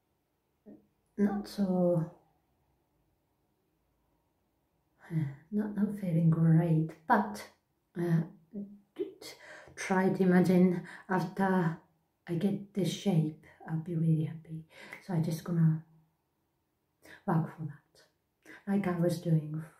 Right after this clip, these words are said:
during Delia's journey. <sighs> So,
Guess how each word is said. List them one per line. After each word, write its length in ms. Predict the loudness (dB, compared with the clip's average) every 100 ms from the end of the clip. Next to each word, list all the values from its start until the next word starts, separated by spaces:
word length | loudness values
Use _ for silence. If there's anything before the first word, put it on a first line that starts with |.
| _ _ _ -6
during 680 | 0 4 8 8 6 2 -10 -20 _
Delia's 380 | 0 2 2 0
journey. 420 | -6 -6 -6 -8 -14 -20 -20 _ _ _ _ _ _ _ _ _ _ -4
<sighs> 1500 | -4 -4 -8 -12 -18 -20 _ _ _ _ _ 2 4 4 2 -6 -18 -14
So, 420 | -2 0 0